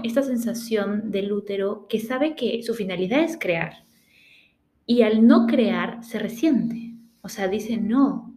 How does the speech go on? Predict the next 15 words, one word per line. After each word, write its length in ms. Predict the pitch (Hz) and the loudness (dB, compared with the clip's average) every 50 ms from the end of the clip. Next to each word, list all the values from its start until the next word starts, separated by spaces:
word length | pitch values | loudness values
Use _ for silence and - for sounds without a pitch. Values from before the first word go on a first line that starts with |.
| - _ - | -20 _ -18
hay", 540 | - 202 214 226 240 247 240 226 233 - - | -10 -4 -2 -2 0 0 -2 -4 -6 -8 -8
es 100 | - 233 | -8 -6
como 180 | - 339 359 330 | -4 -2 -2 -2
si 180 | - - - 196 | -2 0 0 2
el 160 | - 185 214 | 2 4 2
útero 240 | 233 226 285 277 277 | 2 2 2 0 0
prácticamente 480 | 277 254 240 262 269 233 226 226 247 233 | 0 -2 -4 -2 0 0 0 2 0 0
llorara. 480 | 220 190 190 185 185 185 170 - - - _ - | -2 -2 -2 -2 -4 -4 -6 -8 -12 -20 _ -18
<laughs> 280 | - - - - - - - - - - - - _ _ | -16 -16 -16 -18 -20 -20 -20 -20 -20 -20 -20 -20 _ _
Y 440 | - 233 220 214 202 202 196 180 - | 2 4 4 6 4 4 2 0 0
toda 240 | - 226 233 240 233 | 0 0 0 0 0
esa 160 | 233 233 220 | -4 -6 -6
sangre 360 | 226 226 220 214 214 220 233 | -6 -4 -4 -4 -2 -2 -2
que 120 | 226 233 196 | -2 -2 -2
bota 480 | 190 196 196 196 196 196 196 214 - | -2 0 -2 -2 -2 -4 -6 -6 -8